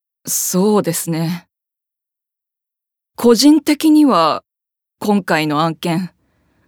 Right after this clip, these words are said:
リスクが高いように思いますが、最終判断は社長にお任せします。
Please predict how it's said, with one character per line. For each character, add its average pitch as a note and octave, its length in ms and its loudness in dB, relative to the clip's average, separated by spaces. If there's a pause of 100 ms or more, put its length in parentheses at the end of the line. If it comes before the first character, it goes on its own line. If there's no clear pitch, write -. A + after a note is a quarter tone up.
(240)
リ F3+ 180 0
ス - 160 -2
ク F3+ 120 0
が D3 120 -2
高 D3+ 340 -2
い A3+ 100 4
よ F#3+ 120 2
う E3 40 -2
に D#3+ 100 -2
思 D#3+ 240 -2
い E3 60 -2
ま F3+ 100 -2
す F3+ 160 -10
が、 E3 300 -8 (1300)
最 A#3+ 300 2
終 B3 160 2
判 A#3+ 220 2
断 E3 180 -2
は D#3+ 200 -4 (120)
社 - 240 -4
長 G3 200 0
に F#3 120 0
お F#3 80 0
任 F3+ 280 -2
せ F#3+ 60 -4
し F3+ 140 -6
ま F3 100 -4
す。 - 240 -10